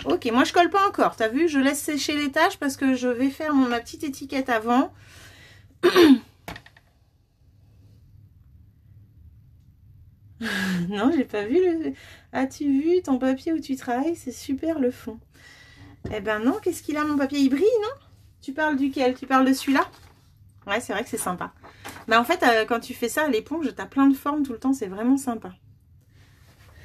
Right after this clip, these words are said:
Alors ma ficelle, elle vient du lot, euh, je l'ai dit tout à l'heure, pardon,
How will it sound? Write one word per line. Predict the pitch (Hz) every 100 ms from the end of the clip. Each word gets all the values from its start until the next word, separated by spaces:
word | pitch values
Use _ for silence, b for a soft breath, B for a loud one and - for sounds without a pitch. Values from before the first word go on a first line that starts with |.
| b
Alors | 220 247
ma | 311
ficelle, | 320 339 415 415
elle | 330
vient | 311 370
du | 311
lot, | 302 339 285 -
euh, | 262 262 254 254 247 240 240 240 247 247 _
je | 220
l'ai | 247
dit | 247
tout | 269 -
à | 247
l'heure, | 254 302
pardon, | 285 254 254 311